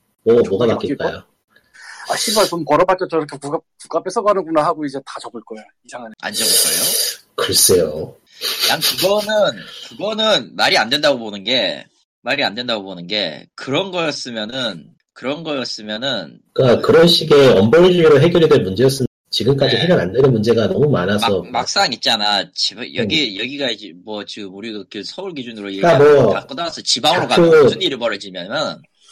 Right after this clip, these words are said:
Speaker 3: 무슨 일이
Speaker 1: 다큐로 받지
Speaker 3: 벌어지냐면
Speaker 1: 말고, 다큐로 받지 말고 그냥 농담으로 받아들이면 괜찮은 <laughs> 이야기지만 다큐로 받으면은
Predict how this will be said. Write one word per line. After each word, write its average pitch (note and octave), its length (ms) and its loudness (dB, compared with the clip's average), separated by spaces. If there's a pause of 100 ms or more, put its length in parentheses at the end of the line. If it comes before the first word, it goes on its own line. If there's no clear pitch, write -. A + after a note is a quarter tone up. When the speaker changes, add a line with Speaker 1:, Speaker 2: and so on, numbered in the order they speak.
(140)
Speaker 3:
무슨 - 220 -4
일이 A2+ 60 0
Speaker 1:
다큐로 G3 180 4
받지 C3+ 220 2
Speaker 3:
벌어지냐면 A2+ 240 2 (100)
Speaker 1:
말고, A2+ 240 4
다큐로 F3 400 4
받지 C#3 200 4
말고 A2+ 500 4
그냥 G#2 260 -2
농담으로 C#3 480 4
받아들이면 A2 560 0
괜찮은 G#2 320 -2
<laughs> F#2+ 40 -6
이야기지만 C3 520 0
다큐로 D#3 440 4
받으면은 C3 520 4